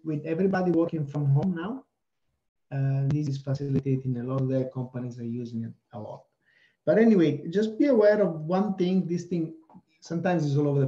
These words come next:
place. Like, uh, like we got caught a few times in this one. That's what, that was one of the reasons why I didn't like it,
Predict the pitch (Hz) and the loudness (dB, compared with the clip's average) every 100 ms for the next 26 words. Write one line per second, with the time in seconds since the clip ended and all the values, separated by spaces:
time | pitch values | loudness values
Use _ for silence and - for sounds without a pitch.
0 | 131 117 - - 135 131 135 - 131 127 | -2 -8 -10 -12 -6 -2 -2 -4 -4 -4
1 | 131 123 - 131 139 135 170 214 220 196 | -6 -6 -8 -6 -6 -6 -4 -2 0 0
2 | - 165 147 135 - - 151 147 139 127 | -2 0 0 0 -4 -6 -4 -2 -2 -4
3 | 131 131 127 120 113 113 - - 135 131 | -2 -2 -2 -6 -6 -8 -10 -14 -10 -8
4 | 123 120 147 147 123 123 123 123 120 123 | -8 -10 -8 -6 -6 -8 -8 -6 -6 -4
5 | 127 120 117 117 117 - - _ | -4 -4 -8 -12 -14 -16 -20 _